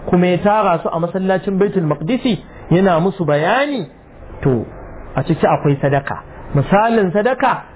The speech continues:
kamar mutumin da abokanan gaba ne suka kama shi, suka kama shi, suka kama hannunsa, suka ɗaure, suka haɗa da wuyansa,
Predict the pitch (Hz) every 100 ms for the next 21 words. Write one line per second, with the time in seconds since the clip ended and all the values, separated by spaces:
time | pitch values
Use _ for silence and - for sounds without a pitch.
0 | - 151 170 202 185 147 202 185 156 147
1 | 151 143 135 - 147 190 185 151 139 175
2 | 196 185 143 175 165 - 185 196 165 151
3 | 220 302 - - - 196 185 - 214 220
4 | 202 170 185 208 - - 190 185 - 214
5 | 220 180 196 202 208 185 160 214 - -
6 | 240 214 170 151 - 175 208 196 165 175
7 | 208 175 170